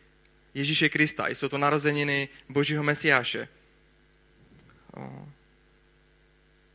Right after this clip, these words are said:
Ale proč vůbec Bůh poslal svého syna na tuto zem? Bylo to snad proto, abychom věděli, jak nazvat rozdělený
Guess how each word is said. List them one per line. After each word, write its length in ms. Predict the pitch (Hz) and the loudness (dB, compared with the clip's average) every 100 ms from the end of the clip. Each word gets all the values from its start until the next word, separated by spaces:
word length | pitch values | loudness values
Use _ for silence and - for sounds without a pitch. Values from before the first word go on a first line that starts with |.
| _ _ _ _ - | _ _ _ _ -4
Ale 160 | 135 | 0
proč 160 | 139 180 | 2 2
vůbec 260 | 190 190 165 | 2 0 2
Bůh 180 | 180 | -2
poslal 360 | - 170 - 127 | 0 -2 -2 -4
svého 240 | - 127 | -4 -4
syna 240 | 123 127 127 | -4 -4 -4
na 100 | 127 | -4
tuto 260 | 131 120 | -6 -8
zem? 260 | 120 120 131 - - _ _ _ _ _ _ - - - - - - | -6 -8 -12 -20 -20 _ _ _ _ _ _ -20 -20 -20 -20 -20 -2
Bylo 200 | 147 151 | 2 2
to 120 | 160 | 0
snad 300 | 165 147 - | 0 -2 0
proto, 400 | 165 165 170 135 | 0 2 2 2
abychom 380 | 147 151 156 147 | 2 0 -4 0
věděli, 520 | 143 143 147 143 139 - - - | 0 4 4 4 2 -6 -20 -4
jak 200 | 131 131 | -2 0
nazvat 400 | 143 143 143 135 | 0 0 2 2
rozdělený 520 | 139 139 139 139 135 | -2 -2 -2 -2 -4